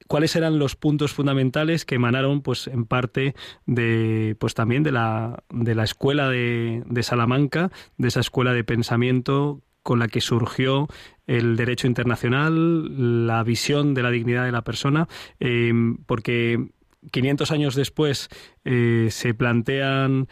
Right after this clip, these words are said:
pues, eh, cuestiones que llevan a derrocar, eh, estatuas de, de Cristóbal Colón, de Isabel la Católica, y resulta que, pues, que hace quinientos años estas, eh, personalidades llevaron a América,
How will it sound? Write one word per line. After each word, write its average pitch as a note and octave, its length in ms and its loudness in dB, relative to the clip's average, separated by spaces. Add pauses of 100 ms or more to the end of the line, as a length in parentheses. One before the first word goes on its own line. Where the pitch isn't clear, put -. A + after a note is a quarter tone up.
(220)
pues, B2 320 0
eh, A#2+ 140 2
cuestiones C3 640 -2
que B2+ 180 -2
llevan B2 480 2
a A#2+ 140 -2
derrocar, B2 800 0
eh, A#2+ 460 -2
estatuas B2 840 -2
de, A#2+ 460 2
de A2+ 120 0
Cristóbal B2 480 0
Colón, D#3 500 2
de C#3 80 0
Isabel B2 320 -2
la B2+ 100 0
Católica, C#3+ 540 -2 (400)
y B2 260 4
resulta A#2+ 460 0
que, A#2+ 800 0
pues, B2 160 -2
que A#2 580 0
hace B2 240 -2
quinientos B2+ 380 0
años C#3 320 0 (320)
estas, - 640 -2 (180)
eh, B2 320 2
personalidades B2 580 2
llevaron B2+ 560 0
a C3 120 0
América, B2+ 520 0